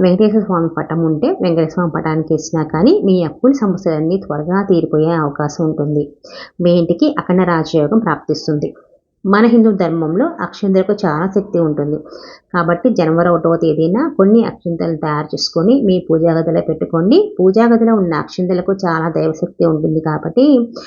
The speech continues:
పూజా గదిలో అక్షింతలు పెట్టుకుంటే మీ ఇంటిపై దేవతల ఆశీర్వాదం ఎప్పుడూ ఉంటుంది. కుటుంబంలో ఎలాంటి కష్టాలు లేకుండా ఉంటాయి. ఆర్థిక సమస్యల నుండి విముక్తి పొందుతారు.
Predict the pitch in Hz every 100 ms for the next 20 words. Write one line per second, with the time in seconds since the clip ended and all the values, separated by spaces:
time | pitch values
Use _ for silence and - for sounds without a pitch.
0 | - - _ 240 247 262 247 240 220 175
1 | - 190 190 175 165 160 160 151 240 208
2 | 170 165 156 202 208 160 160 - 202 156
3 | - 156 151 160 175 160 - 160 156 147
4 | 147 147 - _ _ - 147 180 190 196
5 | 214 - 170 175 185 190 165 - 156 160
6 | 156 156 156 160 143 143 143 147 - -
7 | - - - 165 190 220 262 233 196 196
8 | 196 180 170 165 156 156 185 156 151 147
9 | 147